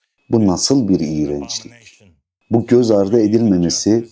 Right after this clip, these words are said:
veya unutulmaması gereken büyük bir adaletsizliktir. Bu tür eylemlerin sümen altı edilmesine izin veremeyiz ve vermeyeceğiz. Sesimizi yükseltmeliyiz. Bu tiranlığa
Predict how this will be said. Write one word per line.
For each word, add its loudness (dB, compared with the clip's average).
veya 2
unutulmaması -2
gereken -4
büyük 0
bir 0
adaletsizliktir. -10
Bu 0
tür 2
eylemlerin 2
sümen 0
altı -2
edilmesine 0
izin 0
veremeyiz -4
ve 0
vermeyeceğiz. -4
Sesimizi 0
yükseltmeliyiz. -2
Bu -2
tiranlığa 0